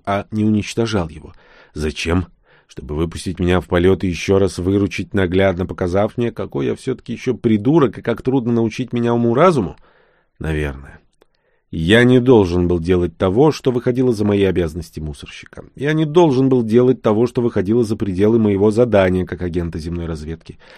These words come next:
Я просто должен был лежать на полу гостиной и ждать, когда корабль залечит мне ногу. Заботливый корабль, предоставленный мусорщику заботливыми сверхлюдьми, честно и безотказно делал свое дело.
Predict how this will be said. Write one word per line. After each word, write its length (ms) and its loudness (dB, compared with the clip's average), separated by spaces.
Я 100 -10
просто 340 -8
должен 440 -2
был 120 0
лежать 540 0
на 100 -6
полу 280 -6
гостиной 1040 -2
и 160 -2
ждать, 420 0
когда 260 -4
корабль 400 -2
залечит 460 -8
мне 140 -8
ногу. 340 -16
Заботливый 520 -8
корабль, 440 -4
предоставленный 720 -4
мусорщику 720 -2
заботливыми 720 -2
сверхлюдьми, 1040 -2
честно 360 2
и 60 0
безотказно 680 -2
делал 300 0
свое 280 -8
дело. 320 -18